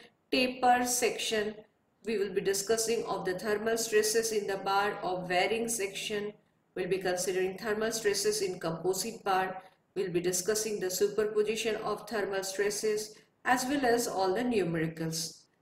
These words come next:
So without any further delay, let's have a look at the introduction. So introduction, in this introduction, what we will be getting, let's have a look here.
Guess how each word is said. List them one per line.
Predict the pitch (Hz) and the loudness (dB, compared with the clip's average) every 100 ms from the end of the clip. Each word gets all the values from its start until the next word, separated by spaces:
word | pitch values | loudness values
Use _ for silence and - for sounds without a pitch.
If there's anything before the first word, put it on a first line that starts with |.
| - | -12
So | - 233 | -6 -2
without | 247 262 330 339 | 0 2 2 2
any | 247 226 | 2 2
further | 214 185 180 190 | 6 4 6 0
delay, | 196 196 302 | 0 2 2
let's | 302 269 - | 2 2 0
have | 208 | 0
a | 185 | 0
look | 190 202 | 0 0
at | 190 190 | -2 -2
the | 302 202 | -4 -2
introduction. | 196 185 180 165 165 - 170 165 165 _ _ _ _ _ _ _ _ _ _ _ _ _ _ _ _ _ _ _ _ _ _ _ _ _ _ _ _ _ _ - | -4 -2 0 0 -2 -6 -6 -8 -10 _ _ _ _ _ _ _ _ _ _ _ _ _ _ _ _ _ _ _ _ _ _ _ _ _ _ _ _ _ _ -6
So | - 349 | 0 2
introduction, | 302 269 254 254 196 185 226 226 | 4 4 4 6 6 4 0 0
in | 302 | 2
this | 311 370 | 4 4
introduction, | 269 247 240 247 247 277 | 2 0 2 2 2 -2
what | 247 220 | 0 0
we | 226 214 | 2 2
will | 214 | 2
be | |
getting, | 214 190 185 269 | 2 0 0 0
let's | 247 196 - | 0 0 0
have | 202 170 | 0 0
a | |
look | 180 175 | -2 -4
here. | - 143 - | -4 -8 -8